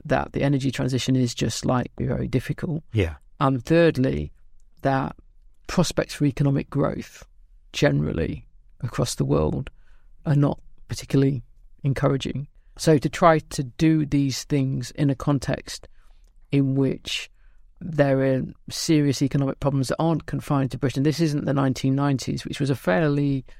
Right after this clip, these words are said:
Speaker 1: like, optimistic time economically in the world economy. We can't say that we're in those times now.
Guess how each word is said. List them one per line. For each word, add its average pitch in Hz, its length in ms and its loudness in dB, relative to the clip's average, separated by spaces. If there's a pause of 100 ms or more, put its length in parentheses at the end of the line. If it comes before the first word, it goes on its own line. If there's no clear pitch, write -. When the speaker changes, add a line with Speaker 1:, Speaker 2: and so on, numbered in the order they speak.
(220)
Speaker 1:
like, 131 280 -2
optimistic - 560 -2
time 135 280 0
economically 139 720 -2 (300)
in 143 120 0
the 139 80 2
world 135 160 2
economy. 139 280 0
We 143 120 2
can't - 240 0
say 139 160 0
that - 140 -6
we're - 80 -4
in 143 80 -6
those - 200 -8
times 67 340 -8
now. - 100 -6